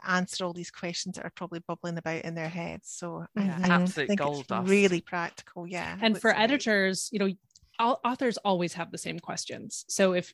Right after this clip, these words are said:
Speaker 2: if you've read the book, then you'll be able to answer those <laughs> questions.
Speaker 1: <laughs> Yes.
Speaker 3: Yeah.
Speaker 1: Yeah.
Speaker 3: We will make sure we put a link to that book, um, in the show notes, as well as the course as, as well, Laura.
Speaker 2: Thank you. Yes, and there's actually, there's a discount on the course,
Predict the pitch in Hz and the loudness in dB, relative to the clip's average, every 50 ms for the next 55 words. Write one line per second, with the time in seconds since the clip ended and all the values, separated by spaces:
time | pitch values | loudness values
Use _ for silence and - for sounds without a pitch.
0 | _ - - 180 - - - 208 233 214 254 226 208 180 202 185 208 208 208 - | _ -10 -10 -10 -8 -2 0 0 2 4 6 4 4 4 4 4 4 4 4 2
1 | 190 175 190 233 240 262 240 226 220 202 208 190 208 208 202 - - - 208 - | 0 4 4 6 6 6 4 4 2 0 0 2 0 0 0 -4 -8 -8 -8 -8
2 | - - - 190 - - - 233 190 - - 233 - - 523 539 - - - - | -6 -4 -4 -4 -4 -4 -10 -10 -8 -2 0 0 0 0 -4 -12 -14 -16 -20 -20
3 | - - - - - 190 165 143 123 - - - - - - - - 190 233 - | -16 -8 -2 0 0 0 0 -2 -4 -6 -8 -12 -16 -16 -16 -10 -4 -4 -4 -2
4 | - - - - - - - - - - - _ - - - - - _ _ _ | -2 -6 -8 -8 -10 -16 -16 -16 -16 -18 -18 _ -12 -12 -12 -12 -14 _ _ _
5 | _ _ - 190 233 233 220 220 214 208 214 226 220 208 - - - - 214 196 | _ _ -4 0 2 4 6 6 4 6 8 6 6 6 4 0 0 2 4 4
6 | 180 170 165 139 - 170 165 160 - - 160 - - 156 165 170 151 131 - - | 4 4 2 0 0 -2 -4 -4 -4 -6 -6 -4 -4 -2 -2 -4 -4 -6 -10 -6
7 | 143 151 143 - - - 151 139 131 - - - - 156 156 147 143 143 - 156 | -2 -2 -2 -2 -2 -2 -2 -2 -2 -4 -10 -8 -4 -4 -4 -4 -6 -8 -10 -8
8 | 147 147 143 - - 160 139 139 135 131 131 117 - - 190 180 190 180 175 160 | -8 -6 -4 -2 0 0 0 0 0 -2 -4 -4 -6 -6 -2 0 2 2 2 0
9 | 147 - 151 - - 147 131 127 - - - - - 139 135 127 - - 135 - | -4 -8 -10 -6 -4 -4 -2 -2 -4 -8 -8 -8 -6 -8 -8 -6 -6 -8 -8 -4
10 | 143 131 123 123 120 123 123 123 120 123 123 127 _ _ _ _ _ _ _ - | -2 -2 -2 -2 -2 -2 -2 0 0 -2 -2 -6 _ _ _ _ _ _ _ -6
11 | 220 220 214 208 - 190 175 165 160 160 - - - - - - 262 214 - - | -4 -2 -2 -2 0 -2 -2 -2 -2 -6 -8 -12 -14 -6 0 0 0 2 2 4
12 | 240 240 233 262 254 247 233 262 254 247 - 277 262 226 240 226 226 202 190 254 | 4 6 6 6 6 4 2 0 -2 -2 -4 -4 -2 0 0 0 0 -2 -2 -2
13 | 269 - - - 285 277 269 247 247 233 226 220 - - - 208 208 220 269 - | -4 -4 -4 -4 -4 -4 -2 -2 -2 -2 -2 -4 -6 -2 -2 0 0 0 -2 -4
14 | - - - - | -4 -6 -6 -8